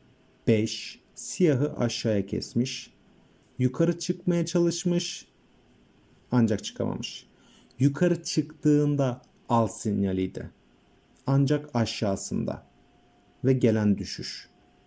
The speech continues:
Yani sen burada, bak burada yukarı kesmemiş, alım yapmıyorsun. Gördün mü? Burada sana al sinyali geldi.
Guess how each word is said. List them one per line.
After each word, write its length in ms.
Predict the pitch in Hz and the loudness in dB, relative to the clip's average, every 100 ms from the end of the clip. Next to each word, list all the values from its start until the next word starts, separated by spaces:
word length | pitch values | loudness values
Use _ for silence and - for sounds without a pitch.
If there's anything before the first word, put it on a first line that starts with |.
| _ _ _ _ _ _ _ _ _ _ _ _ _ - | _ _ _ _ _ _ _ _ _ _ _ _ _ -2
Yani 300 | 127 170 170 | 2 4 2
sen 480 | - 156 160 165 143 | 0 0 0 0 0
burada, 520 | 170 151 107 101 - - | 0 0 -2 -2 -6 -6
bak 200 | 123 110 - - | -2 -2 -4 -4
burada 420 | 123 135 160 135 | 0 4 4 4
yukarı 360 | 131 123 131 123 | 2 2 0 0
kesmemiş, 640 | 117 110 101 98 - - - | 0 0 -2 -2 -2 -8 -2
alım 280 | 127 135 139 | 2 4 6
yapmıyorsun. 760 | 127 120 - 101 95 - - - _ _ _ _ _ _ _ _ | 4 2 0 0 0 -6 -12 -14 _ _ _ _ _ _ _ _
Gördün 340 | - 123 143 147 | -2 0 2 2
mü? 220 | 95 - - - _ _ _ _ _ - | 0 -2 -10 -20 _ _ _ _ _ 0
Burada 340 | 151 180 156 | 4 6 4
sana 380 | 147 151 165 160 - | 2 0 -2 -4 0
al 180 | 147 156 | 2 2
sinyali 540 | 147 - 123 117 127 | 2 4 4 6 4
geldi. 460 | 123 101 95 92 | 4 2 2 -2